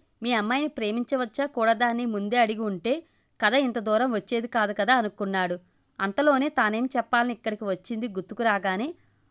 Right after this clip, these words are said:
ఆ కోపం చల్లారిపోయింది శ్రీరామ్లో. సూటిగా చెప్తే సరే అనుకుంటూ, "కృష్ణ,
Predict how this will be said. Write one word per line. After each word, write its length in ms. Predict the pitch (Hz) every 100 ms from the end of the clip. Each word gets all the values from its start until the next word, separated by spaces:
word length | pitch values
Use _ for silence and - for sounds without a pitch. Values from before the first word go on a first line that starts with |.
| -
ఆ 80 | 214
కోపం 320 | 220 208 285
చల్లారిపోయింది 800 | - 202 214 226 226 202 208 285
శ్రీరామ్లో. 600 | 220 202 196 190 180 180 _ _ _ _
సూటిగా 400 | - 254 254 320 -
చెప్తే 280 | 220 - 254
సరే 260 | 247 214 247
అనుకుంటూ, 640 | 208 196 196 175 254 339 _ _ _
"కృష్ణ, 400 | 220 196 233 262